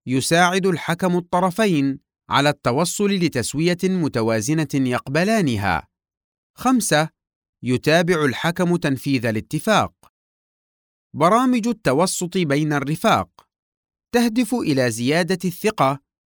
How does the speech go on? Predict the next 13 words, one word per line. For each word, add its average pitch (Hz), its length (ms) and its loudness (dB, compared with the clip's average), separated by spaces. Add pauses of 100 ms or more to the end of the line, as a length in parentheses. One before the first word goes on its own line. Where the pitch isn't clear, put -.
وتقليل 147 600 -2
الخوف 185 640 -2 (280)
وتعزيز 202 600 2
التعاون 175 760 2
في 156 200 -2
مواجهة 123 640 0
القضايا 139 680 0
وحلها، 117 800 -2 (300)
وفيها 185 540 2
يتدخل 165 720 -2
حكم 165 520 -2
بين 156 260 0
المتنازعين، 135 1160 0